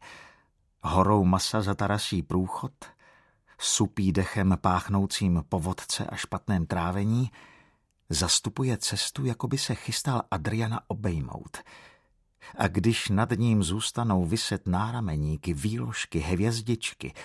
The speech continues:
opasek, nečekaně rychle, tiše a chraptivě mu pronese do tváře. "Ucha, dítě, tam kapkán. Ich noču arrestovali." "Díky," vyhrkne Adrian suchými rty.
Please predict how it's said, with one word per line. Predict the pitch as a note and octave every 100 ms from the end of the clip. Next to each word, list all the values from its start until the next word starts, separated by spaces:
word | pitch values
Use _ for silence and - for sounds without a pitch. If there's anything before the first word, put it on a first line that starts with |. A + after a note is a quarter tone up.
| - -
opasek, | C#3 - C#3 - - - - - - _ _ _ _ _ -
nečekaně | D#2 E2+ F#2+ - C#3+ - C#3+ C#3+ G#2
rychle, | F#2 - - - C3 C#3+ _
tiše | - A2+ - - - -
a |
chraptivě | - - B2 - - B2 A2+ B2
mu | B2 G2
pronese | G2 G2 G#2 -
do | F#2
tváře. | - D2+ D#2+ - - _ - _ _ _ _ _ _ _ _ -
"Ucha, | G2 - G2
dítě, | G2 - - - _ _ _ _ _
tam | G2+ F#2+
kapkán. | - F#2+ G2 F#2+ - - _ _ _ _ -
Ich | G#2 G#2+
noču | A2+ G#2+ A#2 -
arrestovali." | G#2 - A2 F#2+ F#2 - - _ _ _ _ _ _ _ _ _ _ _ _ _ _ _ _ _ _
"Díky," | E2 G2 - - - - _ _ _ _ -
vyhrkne | E2+ D#2+ E2+ F#2+ F2
Adrian | - - E2+ F2
suchými | - G#2+ F#2 F2
rty. | D2+ - D2